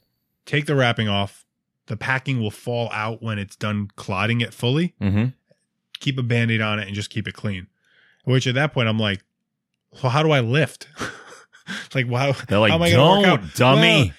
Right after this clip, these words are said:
Speaker 1: she was basically like, "You could do legs and if, just don't grip anything. Like,
Speaker 2: Mm-hmm.
Speaker 1: if you're gonna push, you need to use your palms. You have to, like, push."
Speaker 2: Yeah.
Speaker 1: But, like, all of last night and all of today, like, I can just feel my heartbeat in my thumb. It's
Speaker 2: Yeah.
Speaker 1: like boom,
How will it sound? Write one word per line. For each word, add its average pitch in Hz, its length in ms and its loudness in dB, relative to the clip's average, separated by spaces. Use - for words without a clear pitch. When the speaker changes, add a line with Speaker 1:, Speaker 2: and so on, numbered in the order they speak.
Speaker 1:
she - 140 -2
was 202 100 4
basically 185 380 0
like, 139 40 -10
"You 151 120 -2
could 143 160 -4
do 160 140 0
legs 143 440 0
and 127 100 2
if, 123 320 -2
just 139 240 -2
don't 127 240 0
grip 120 200 0
anything. 98 480 -4
Like, 90 160 -2
Speaker 2:
Mm-hmm. 90 80 0
Speaker 1:
if 117 60 0
you're 127 80 -2
gonna 127 160 -2
push, 131 340 -4
you 113 80 -2
need 110 140 -2
to 113 80 -4
use 113 180 0
your 104 100 -4
palms. 98 500 -6
You 98 60 -6
have 101 100 -10
to, 104 100 -8
like, 95 280 -10
push." - 300 -8
Speaker 2:
Yeah. 80 240 0
Speaker 1:
But, 139 260 0
like, 123 200 -10
all 180 260 4
of 143 140 0
last 120 300 0
night 104 320 -2
and 123 140 -2
all 131 220 2
of 113 80 -2
today, 120 200 -2
like, 107 200 -4
I 113 80 -4
can 120 140 -4
just 110 200 -6
feel 123 640 -2
my 107 140 -8
heartbeat 113 640 -4
in 110 360 -4
my 107 140 -2
thumb. 90 380 -6
It's 76 200 0
Speaker 2:
Yeah. 76 60 2
Speaker 1:
like 73 120 -8
boom, 92 220 -4